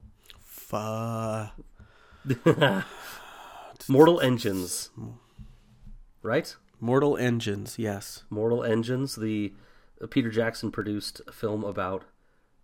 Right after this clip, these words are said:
Speaker 2: the future dystopian world where cities are on wheels and in the skies and stuff.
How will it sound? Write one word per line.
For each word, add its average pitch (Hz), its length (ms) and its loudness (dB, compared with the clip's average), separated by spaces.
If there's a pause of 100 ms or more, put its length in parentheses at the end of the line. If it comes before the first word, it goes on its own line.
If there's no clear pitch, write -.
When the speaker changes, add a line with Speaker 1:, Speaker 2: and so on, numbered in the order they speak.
(140)
Speaker 2:
the 104 160 -8
future 104 440 -8
dystopian 98 520 -6
world 95 180 -4
where 92 120 -8
cities 95 340 -8
are 95 80 -6
on 92 140 -6
wheels 95 300 -4
and 95 80 -6
in 92 60 -6
the 92 80 -6
skies 95 380 -8
and 110 100 -8
stuff. 139 280 -6